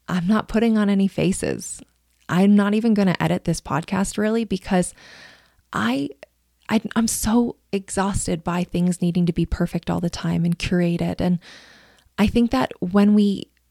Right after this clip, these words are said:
you know, go into that and when things are just too perfect, we lose some of the magic. We lose some of the essence of truth of things.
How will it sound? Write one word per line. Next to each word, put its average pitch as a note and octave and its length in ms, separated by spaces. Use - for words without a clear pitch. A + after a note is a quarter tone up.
you G3 160
know, F3+ 100
go F#3 220
into F#3 300
that C4 260
and F#3+ 140
when F#3 180
things G3 200
are F#3+ 80
just F#3+ 240
too G#3 140
perfect, G3+ 600
we A#3 200
lose G#3 340
some F#3+ 180
of E3 100
the D3+ 60
magic. D#3 640
We G#3+ 160
lose G#3 400
some - 320
of G3+ 100
the F#3+ 160
essence F#3 480
of F3 400
truth - 540
of C4+ 120
things. E4+ 500